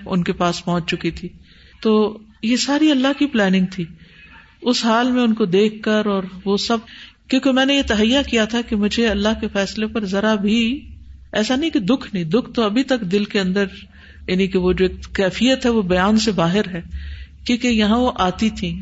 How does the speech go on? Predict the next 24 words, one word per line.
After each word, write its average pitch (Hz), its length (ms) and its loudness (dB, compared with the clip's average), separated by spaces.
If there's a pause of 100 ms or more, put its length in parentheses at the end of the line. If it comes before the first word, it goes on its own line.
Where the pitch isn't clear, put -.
(120)
میں 202 220 -2
کلاس 202 320 0
میں 226 80 2
آتی 220 300 0
ہوں 226 100 0
تو 202 220 -4 (460)
ان 202 120 2
کی 220 120 2
جگہ 208 260 2
دیکھتی 214 380 0
ہوں، 208 360 0 (360)
بعض 190 200 0
اوقات 214 280 -2
میں 202 80 0
پڑھا 202 340 2
رہی 240 100 0
ہوتی 233 220 0
تھی 240 140 -4
تو 233 140 -4
وہ 214 100 2 (840)
نماز 196 400 2 (220)
چونکہ 208 220 -2
سنت 208 360 0
وغیرہ 196 380 2